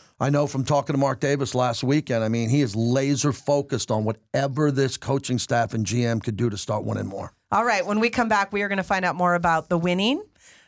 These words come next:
Speaker 2: the X's and O's
Speaker 1: Ooh,
Speaker 2: from J T the
Speaker 1: uh-oh.
Speaker 2: Brick, and we gotta hear that story about Missus Davis, okay?
Speaker 1: Yes,
Speaker 2: All
Speaker 1: got it,
Speaker 2: right, this
Speaker 1: got
Speaker 2: is
Speaker 1: it.
Speaker 2: the Real L V Ladies Podcast.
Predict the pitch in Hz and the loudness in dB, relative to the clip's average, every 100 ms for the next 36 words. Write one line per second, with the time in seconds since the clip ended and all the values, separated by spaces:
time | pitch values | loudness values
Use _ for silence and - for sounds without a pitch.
0 | _ 165 190 208 262 277 285 285 240 262 | _ -4 -2 0 -2 -2 -2 0 2 2
1 | 254 269 277 294 190 247 156 190 226 233 | 2 4 4 4 4 4 2 0 2 2
2 | 151 - 127 127 208 220 339 - - - | 2 2 2 2 2 4 2 -2 -18 -20
3 | - - 214 214 214 202 208 190 202 190 | -10 -2 0 0 -4 0 0 0 -4 0
4 | 175 - 190 165 151 147 - 135 143 135 | 0 -2 -2 0 0 0 0 -4 -2 -6
5 | - - - - 127 165 226 - - 196 | -6 -8 -10 -8 -2 0 0 -4 -2 2
6 | 277 240 247 - 254 226 196 254 269 311 | 2 2 2 2 0 0 -2 0 2 0
7 | - 277 294 285 294 240 202 196 208 262 | 2 0 2 0 2 2 2 0 0 -6
8 | - - 147 139 156 87 - - - | -2 0 0 0 0 0 -2 -8 -10